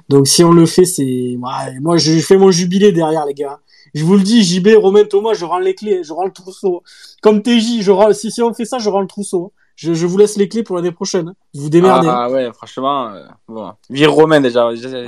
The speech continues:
Speaker 2: faut virer Romain.
Speaker 1: Ouais, non, mais ça va bouger, les gars. Il y a le, le mercato sera intense <coughs> au M H S C, mais aussi au Space M H S C.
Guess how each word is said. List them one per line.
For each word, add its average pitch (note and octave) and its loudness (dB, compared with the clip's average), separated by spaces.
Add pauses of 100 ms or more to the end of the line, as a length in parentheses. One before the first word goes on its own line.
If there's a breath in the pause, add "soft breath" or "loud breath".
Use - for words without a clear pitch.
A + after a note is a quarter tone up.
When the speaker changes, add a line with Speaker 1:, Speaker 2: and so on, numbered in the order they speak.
Speaker 2:
faut - -14
virer C#3+ -4
Romain. C3+ -2 (100)
Speaker 1:
Ouais, F3+ 6
non, A#3+ 4
mais B3 6
ça B3+ 2
va B3 6
bouger, A#3 6
les G#3 6
gars. E3+ 2
Il D#3 -4
y - -4
a - -6
le, F3 -4
le F#3+ 4
mercato A3 0
sera - -4
intense G#3 -2 (480 soft breath)
<coughs> - -2
au F#3 2
M G3 0
H G#3 -2
S G3 -4
C, A3+ -6
mais F3+ -8
aussi F3+ -10
au D#3+ -10
Space E3 -10 (100)
M C3 -12
H C#3 -8
S E3+ -6
C. D3+ -6